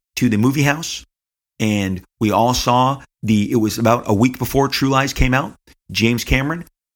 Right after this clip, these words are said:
Arnold Schwarzenegger were there. They introduced the movie. Afterwards, there was an after party at the Planet Hollywood, which, again, they're trying to put that on the map. And, uh, my, my, myself, my wife,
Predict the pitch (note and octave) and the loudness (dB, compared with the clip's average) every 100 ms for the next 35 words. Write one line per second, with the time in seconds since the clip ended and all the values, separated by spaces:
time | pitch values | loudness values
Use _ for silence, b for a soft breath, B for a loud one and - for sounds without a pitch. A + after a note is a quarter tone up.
0 | _ A#2+ A#2+ - C3 B2+ B2+ A#2 A2+ C3 | _ 0 0 -2 -4 -2 -2 0 0 0
1 | D3+ G#2+ A2 A2 A#2 - A2 B2 F#3 F3 | 0 -2 -2 0 -2 -2 -2 -2 -4 -12
2 | _ _ _ _ _ _ _ _ _ A#2 | _ _ _ _ _ _ _ _ _ -2
3 | - C3 C#3+ A#2 C3 A2+ G2 G#2+ A#2 B2 | 0 0 2 2 0 0 0 -2 -2 -4
4 | - C#3+ C#3+ A#2 - B2 A2+ A2 A#2 C3+ | -4 -2 -2 -2 -4 -2 -2 0 0 0
5 | D#3+ B B - B2 G2 A2+ B2 A2+ A#2+ | -2 B B -6 -2 0 0 0 -2 -4
6 | A2 - A#2 A#2+ A#2+ A2+ C3+ G3+ - _ | -2 -2 0 0 0 0 0 -4 -16 _
7 | _ _ - A#2 A2 G#2+ - _ _ _ | _ _ -2 0 0 -2 -6 _ _ _
8 | - G#2 F#2+ F2 - _ _ _ A2 G#2+ | -2 0 0 -4 -8 _ _ _ -2 0
9 | A#2 G#2+ F2+ F#2+ - C#3+ C#3+ G#2 G#2 G2+ | 2 0 2 -2 0 0 0 -2 0 2
10 | B2 C3+ - | 0 -2 -8